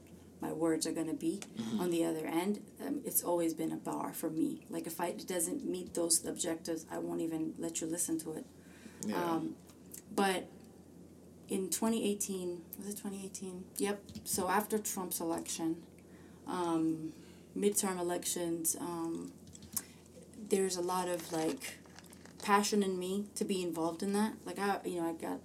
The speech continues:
Speaker 1: my degrees in government and politics, and then I ended up in I T. But
Speaker 2: <laughs>
Speaker 1: I, I'm always been, like, into politics and, like, reading up on politics, government, history, all of that stuff. And when Trump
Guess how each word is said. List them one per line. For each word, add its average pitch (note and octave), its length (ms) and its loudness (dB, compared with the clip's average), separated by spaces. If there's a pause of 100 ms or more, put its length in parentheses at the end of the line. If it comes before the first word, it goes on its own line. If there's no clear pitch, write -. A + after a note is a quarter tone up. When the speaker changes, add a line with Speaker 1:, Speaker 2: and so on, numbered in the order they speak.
Speaker 1:
my E3+ 120 0
degrees F#3 400 -2
in E3 120 4
government E3 300 2
and D3+ 80 0
politics, D#3+ 560 -2 (160)
and E3 100 -4
then E3+ 80 -6
I - 40 -4
ended D#3+ 220 -2
up - 120 -6
in - 100 0
I D#3 120 -2
T. - 300 -2 (120)
But D#3 220 0 (240)
Speaker 2:
<laughs> - 260 0
Speaker 1:
I, A3 260 8
I'm F#3+ 220 2
always F#3+ 380 2
been, E3 340 0
like, D#3+ 200 0
into F3 200 -2
politics D#3+ 600 0
and, D#3+ 160 0
like, D3+ 240 -4
reading D#3+ 320 4
up D#3 120 2
on D#3+ 140 2
politics, E3 520 0 (100)
government, D#3+ 440 0
history, E3 520 0 (300)
all G3+ 180 8
of E3 80 0
that E3 180 2
stuff. - 300 2 (440)
And F3+ 560 0 (920)
when F3+ 200 -2
Trump C4 340 2